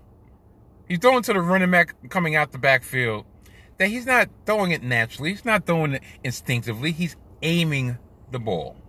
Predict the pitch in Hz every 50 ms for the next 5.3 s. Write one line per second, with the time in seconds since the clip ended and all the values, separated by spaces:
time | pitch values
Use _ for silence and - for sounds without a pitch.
0 | - - - - - - - - - - - - - - - 233 233 202 160 131
1 | 170 196 254 294 277 240 190 170 147 135 117 107 - - - - - 123 120 143
2 | 196 247 - - 147 131 120 117 113 - - - - 160 160 - - 170 147 -
3 | - - 208 226 226 220 208 - 202 180 - 196 190 185 180 170 131 - 240 254
4 | 226 156 131 - _ - - - - - 165 175 180 175 143 220 220 208 180 -
5 | - 127 110 95 78 71